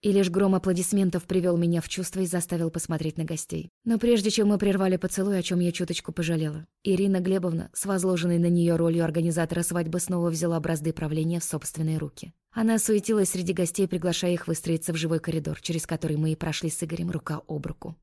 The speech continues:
На наши головы сыпались лепестки роз. В воздух кто-то выпустил белых голубей. Кто, я даже не заметила. Все отправились в гостиную, где должна состояться неторжественная часть мероприятия.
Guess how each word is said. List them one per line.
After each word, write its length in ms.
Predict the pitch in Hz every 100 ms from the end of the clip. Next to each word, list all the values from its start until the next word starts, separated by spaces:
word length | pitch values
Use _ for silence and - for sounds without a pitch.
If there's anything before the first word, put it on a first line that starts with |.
| _ _ _
На 140 | 190 185
наши 260 | 185 180
головы 380 | 170 190 180 175
сыпались 480 | - 185 180 175 -
лепестки 440 | 165 170 - 170
роз. 320 | 160 147 - _
В 100 | 185
воздух 440 | 190 208 180 180
кто-то 340 | - 190 190 185
выпустил 500 | 180 175 165 185 180
белых 320 | 170 170 160
голубей. 420 | 165 165 151 151 -
Кто, 240 | - 202
я 140 | 202 165
даже 260 | 165 160
не 80 | 165
заметила. 560 | 156 160 151 - 170 - _ _ _
Все 260 | - 240 214
отправились 480 | - 196 180 185
в 20 | 170
гостиную, 540 | 185 - 202 185 170
где 160 | 160 170
должна 280 | 170 160
состояться 540 | 165 165 175 170 175 180
неторжественная 720 | 170 165 156 160 - 165 160
часть 300 | - 160 -
мероприятия. 640 | 160 160 160 151 147 -